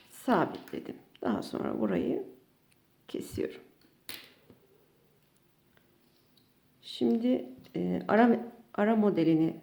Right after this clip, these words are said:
hazırlayacağız. Ben bu şekilde çalıştım. Siz istediğiniz modellerde de çalışmalar hazırlayabilirsiniz.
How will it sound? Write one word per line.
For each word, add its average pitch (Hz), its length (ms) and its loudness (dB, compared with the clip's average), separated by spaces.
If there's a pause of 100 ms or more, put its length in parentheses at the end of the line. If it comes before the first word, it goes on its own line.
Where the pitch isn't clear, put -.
(260)
hazırlayacağız. 147 760 -6 (1120)
Ben 123 220 4
bu 120 40 0
şekilde 156 680 -2 (120)
çalıştım. 190 640 -2
Siz 254 220 -6
istediğiniz 202 560 0
modellerde 170 760 2
de - 260 0 (640)
çalışmalar 196 680 2
hazırlayabilirsiniz. 196 1400 2